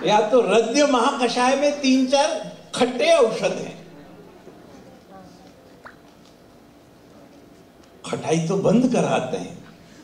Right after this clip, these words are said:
वो कार्डियोलॉजी में। कार्डियक डिसऑर्डर्स में खटाई नहीं दी जाती। हृदय तो षडंग इंद्रिय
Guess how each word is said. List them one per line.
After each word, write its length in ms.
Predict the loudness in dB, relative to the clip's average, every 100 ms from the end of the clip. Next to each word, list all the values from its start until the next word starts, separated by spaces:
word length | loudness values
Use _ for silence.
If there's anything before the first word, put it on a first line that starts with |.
| -20 -20 -20 -20 -20 -20 -4
वो 460 | 0 2 0 -6 -14 -20 -20 -4
कार्डियोलॉजी 640 | 0 2 0 -2 -6 -10
में। 140 | -18 -20 -20 -20 -20 -20 -20 -20 -20 -20 -20 -20 -20 -6
कार्डियक 680 | -2 0 0 0 -2 -4 -4
डिसऑर्डर्स 720 | 0 2 4 2 -2 -6 -6
में 280 | -6 -6 -12 -20 -20 -20 -20 -20 -20 -20 -20 -20 -20 -18 -20 -20 -16 -16 -14 -18 -18 -12
खटाई 420 | -8 -4 -2 0
नहीं 300 | -2 -4 -6
दी 140 | -10 -10
जाती। 460 | -10 -12 -16 -20 -20 -20 -20 -20 -20 -20 -20 -10
हृदय 340 | -6 0 2 2
तो 460 | 2 0 0 -10 -16 -20 -20 -20 -20 -20 -20 -20 _ _ -20 -20 -20 -20 -8
षडंग 600 | 0 0 2 2 2 0
इंद्रिय 960 | 0 2 4 4 4 4 2 -2 -10